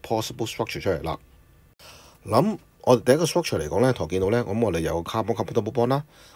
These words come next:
咁同埋有個O H喺度嘅。咁同學望到啦，嗱，同學見到，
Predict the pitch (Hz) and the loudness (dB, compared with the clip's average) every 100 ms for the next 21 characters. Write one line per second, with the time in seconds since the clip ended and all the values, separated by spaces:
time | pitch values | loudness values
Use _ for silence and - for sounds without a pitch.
0 | - 135 95 - 82 85 101 107 - 85 | -4 -4 -2 -4 -4 -2 0 -2 -2 -6
1 | 90 - 82 78 - _ _ _ _ 180 | -4 -4 -4 -6 -10 _ _ _ _ -2
2 | 139 90 90 92 110 117 - - - - | 0 0 0 2 4 4 0 -16 -20 -6
3 | 87 87 92 120 113 | -4 -2 0 2 4